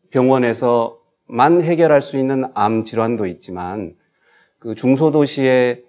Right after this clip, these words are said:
이 차 종합병원이라든가 이런 데서도 수술이라든가 이런 걸 통해서 해결할 수 있는 암 질환이 있거든요. 근데 그런 그 지방에 있는 의료 자원이 효율적으로 전혀 활용이 지금 현재는 안 되고 있다고 저희가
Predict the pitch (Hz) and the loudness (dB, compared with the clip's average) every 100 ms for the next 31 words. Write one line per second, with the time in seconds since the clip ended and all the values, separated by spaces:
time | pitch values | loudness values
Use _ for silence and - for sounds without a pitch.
0 | _ 120 - 151 123 120 123 139 127 117 | _ -8 -4 -2 0 0 0 0 0 -2
1 | 110 104 101 117 170 170 165 139 123 113 | -4 -4 -2 2 2 0 -2 -2 0 0
2 | 101 - - 170 180 156 147 120 107 101 | -2 -10 -20 -12 -8 -2 -2 -2 -2 -2
3 | 113 127 117 139 135 139 135 127 139 165 | -2 -2 -4 -2 -4 -4 -2 -2 -2 -2
4 | 170 147 - 135 120 87 107 110 104 107 | 0 0 -2 -6 -4 -4 -4 -4 -6 -6
5 | 92 85 120 107 87 95 - - - - | -6 -6 -6 -6 -8 -8 -10 -14 -12 -4
6 | 160 185 208 - _ _ _ 156 170 190 | 0 2 0 -4 _ _ _ 2 4 6
7 | 190 175 156 147 143 135 127 - 147 165 | 6 2 0 0 2 0 -2 0 2 4
8 | 160 143 135 135 135 131 131 147 - 107 | 4 4 2 0 0 0 2 2 2 0
9 | 120 127 135 160 214 202 185 151 131 113 | 0 0 -2 0 -2 0 0 0 2 0
10 | 101 - 185 175 170 196 190 160 127 120 | 0 -6 -6 -4 -2 0 2 2 -2 -6
11 | 120 131 160 160 143 160 90 110 160 165 | -6 -2 -2 0 -2 -2 -2 0 2 2
12 | 117 98 90 101 90 82 78 | 0 -6 -6 -6 -6 -8 -12